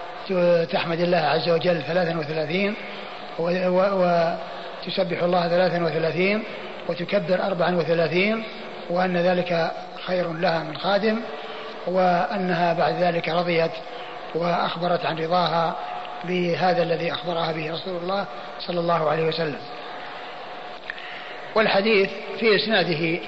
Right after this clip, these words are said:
من هو متكلم فيه، ولكن ما يتعلق بذكر، آه، الأمر بالتسبيح والتحميد والتكبير عند النوم هذا ثابت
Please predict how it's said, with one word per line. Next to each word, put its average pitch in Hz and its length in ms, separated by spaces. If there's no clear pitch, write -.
من 190 180
هو 175 80
متكلم 165 520
فيه، 202 260
ولكن 180 560
ما 190 280
يتعلق 165 580
بذكر، 175 640
آه، 185 360
الأمر 180 540
بالتسبيح 165 800
والتحميد 170 520
والتكبير 175 720
عند 185 180
النوم 175 440
هذا 185 240
ثابت 175 500